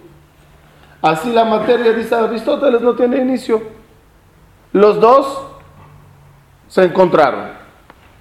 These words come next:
No sé el inicio de la materia y no sé el inicio de Dios.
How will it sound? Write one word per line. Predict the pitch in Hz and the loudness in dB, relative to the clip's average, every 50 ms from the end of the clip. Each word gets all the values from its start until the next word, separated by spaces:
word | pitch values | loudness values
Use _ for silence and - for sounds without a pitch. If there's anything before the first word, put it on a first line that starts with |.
| _ _ _ _ _ _ - _ _ _ _ _ _ _ _ _ - - - _ - - _ - | _ _ _ _ _ _ -20 _ _ _ _ _ _ _ _ _ -20 -20 -20 _ -20 -20 _ -6
No | - 170 185 208 226 226 | -2 2 4 4 4 2
sé | 220 220 214 202 190 | 2 0 2 2 2
el | 180 170 | 2 2
inicio | 170 180 185 175 170 190 170 | 2 2 0 0 2 0 2
de | 156 | 2
la | 147 147 | 2 2
materia | 131 127 123 - 220 240 233 262 233 202 | 0 -2 0 2 2 2 2 2 2 2
y | 190 | 2
no | 196 196 | 0 0
sé | 196 214 202 | 0 0 0
el | 180 170 | 2 2
inicio | 170 175 170 160 165 165 143 | 2 0 0 0 -2 -2 -2
de | 143 123 | -2 -2
Dios. | 113 113 98 - - - - | -2 -6 -8 -8 -14 -20 -20